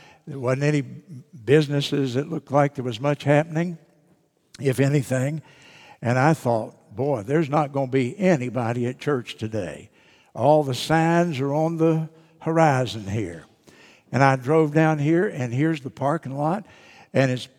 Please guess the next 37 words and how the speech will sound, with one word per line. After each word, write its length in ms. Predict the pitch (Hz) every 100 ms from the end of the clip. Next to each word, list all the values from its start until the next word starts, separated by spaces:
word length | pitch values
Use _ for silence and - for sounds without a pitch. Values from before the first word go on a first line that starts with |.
| _ -
pretty 260 | 190 247
well 360 | 175 143 160 156
filled 420 | - 185 143 127
with 140 | 123
people. 420 | - 175 196 - - _ _ _ _ _ -
And 300 | 117 123 123
I 240 | - 180
just 260 | 214 156 -
wanted, 380 | 143 156 135 120 -
I, 320 | 156 147 165
I 40 | 165
tell 200 | 170 165
you, 80 |
I 80 | 143
just 240 | 147 143 -
had 200 | 151 120
a 60 |
burst 500 | 107 110 185 185 -
of 120 | 160 143
joy. 500 | 151 139 101 80 - _ _ _ _ _ _ _ _ _ _ _ -
You 160 | 147
ever 160 | 165 160
have 180 | 175 156
a 60 |
burst 380 | 143 160 165 -
of 100 | 143
joy? 380 | 147 175 170 165 _ _ _ _ _ _ _ _ _ _ _ _ _ _
Some 280 | - 156 139
of 60 |
you 100 | 127
haven't 260 | 120 123 101
had 240 | 110 101
one, 300 | 87 87 85
I 100 | 107
can 100 | 123
tell 200 | 113 107
you. 180 | 82 78